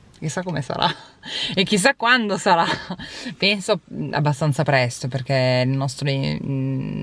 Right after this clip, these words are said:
nostro ingresso in casa è previsto comunque nell'anno nuovo, chiaramente. Ehm,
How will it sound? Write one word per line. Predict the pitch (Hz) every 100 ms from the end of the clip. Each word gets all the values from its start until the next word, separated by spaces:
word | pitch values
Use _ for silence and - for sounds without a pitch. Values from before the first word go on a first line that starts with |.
| 110
nostro | 143 -
ingresso | 147 143 151 -
in | 151
casa | 135 139 147
è | 139
previsto | 135 135 135 - 135
comunque | 139 143 147
nell'anno | 127 131 139
nuovo, | 135 127 127
chiaramente. | 131 123 131 147 185 190 226 240 - - - - -
Ehm, | 143 131 131 123 120 120 120 120 127 120 101 98 98 90 76 85